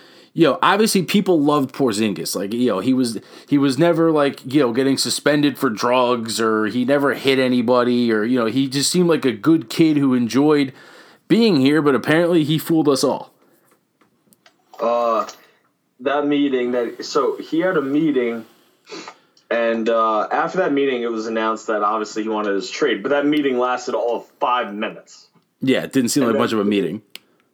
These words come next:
Speaker 2: within forty-five minutes, he was gone.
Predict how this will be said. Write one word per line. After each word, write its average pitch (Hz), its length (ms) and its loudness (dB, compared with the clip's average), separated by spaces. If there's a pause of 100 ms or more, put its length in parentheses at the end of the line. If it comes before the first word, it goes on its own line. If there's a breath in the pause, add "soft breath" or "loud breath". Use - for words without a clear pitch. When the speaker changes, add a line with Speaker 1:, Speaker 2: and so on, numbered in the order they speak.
(260)
Speaker 2:
within 139 300 -2
forty-five 180 760 -2
minutes, 123 720 -8
he - 80 -14
was 110 160 -8
gone. 98 400 -4